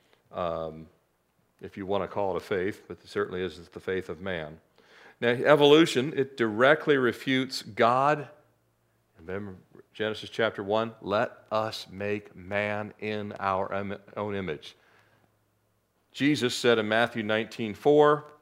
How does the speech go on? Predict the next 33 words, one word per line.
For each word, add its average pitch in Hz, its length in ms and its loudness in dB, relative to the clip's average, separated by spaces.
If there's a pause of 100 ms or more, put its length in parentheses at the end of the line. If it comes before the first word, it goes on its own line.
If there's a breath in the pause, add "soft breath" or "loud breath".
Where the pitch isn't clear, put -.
(220)
Jesus 110 500 -2 (180 soft breath)
answered 131 400 2
and 107 100 -6
said 131 280 6
to 120 60 -4
them, 104 280 4 (180 loud breath)
"Have 151 320 12
you 165 160 2
not 131 420 6
read 107 380 8 (300 soft breath)
that 117 140 2
he 156 240 2
who 139 180 2
made 127 640 4
them 147 180 6
at 131 140 2
the 127 40 -2
beginning 123 460 2 (260 loud breath)
made 131 680 6
them 139 340 6
male 127 380 6
and 123 100 -2
female?" 110 480 0 (220 loud breath)
Not 143 480 8
they 139 160 8
evolved. 123 840 8 (840)
He 127 80 -6
said, 127 160 2
"Have 123 120 8
you 131 60 0
not 139 240 6
read 135 280 10
that 127 180 2